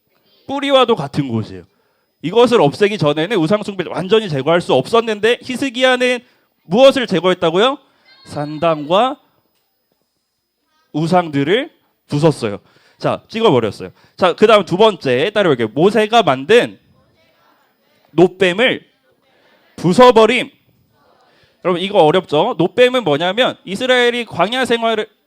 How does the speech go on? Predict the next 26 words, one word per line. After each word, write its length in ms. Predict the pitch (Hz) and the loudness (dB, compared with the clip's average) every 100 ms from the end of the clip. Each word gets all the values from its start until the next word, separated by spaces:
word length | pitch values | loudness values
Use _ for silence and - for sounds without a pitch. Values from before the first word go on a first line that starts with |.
| _ | _
했던 220 | 196 233 | -8 -4
거 220 | 220 165 - | -2 -2 -2
기억나요? 480 | 185 175 127 180 - _ _ _ _ _ _ _ _ | -8 -6 -6 -6 -10 _ _ _ _ _ _ _ _
출애굽해서 640 | - 220 233 226 220 214 208 | -6 0 0 0 -2 0 0
광야 320 | 240 160 208 | -2 -4 -2
생활했던 420 | 214 214 208 208 | -2 -2 -2 -2
거 60 | 214 | -6
기억나요? 520 | 180 139 123 120 220 - _ _ _ | -4 -4 -2 -4 -4 -8 _ _ _
그때 240 | - 214 185 | -6 -6 -6
이스라엘이 520 | 180 190 226 226 220 | -8 -4 -2 -2 -4
죄를 400 | - 151 175 208 | -6 -4 0 -2
지어서 380 | 185 190 185 226 | 0 -2 -2 -2
하나님이 600 | 196 240 240 226 247 - | -2 -4 -6 -8 -10 -12
불뱀을 560 | - 190 254 269 247 208 | -8 -6 0 0 0 -4
보내셨어요. 520 | - 117 110 95 - | -6 -8 -10 -14 -20
불뱀에 400 | - 202 247 262 | -8 -4 0 0
물린 300 | 226 160 185 | 0 -2 -4
사람들은 560 | 196 196 190 185 233 202 | -2 0 0 -2 -2 -4
다 160 | - 170 | -4 -4
어떻게 300 | 135 196 185 | -4 -6 -6
됐을까? 460 | 147 131 113 104 95 _ _ _ _ _ - | -6 -6 -8 -10 -10 _ _ _ _ _ -6
죽어요. 440 | 190 220 208 131 101 _ | -2 4 4 4 0 _
근데 240 | - 233 233 | -10 0 2
하나님이 340 | 247 254 247 | 2 0 -2
은혜를 400 | 233 254 285 269 | -4 0 0 2
베푸셔서 800 | 220 220 208 202 196 254 - _ | 0 0 0 0 2 0 0 _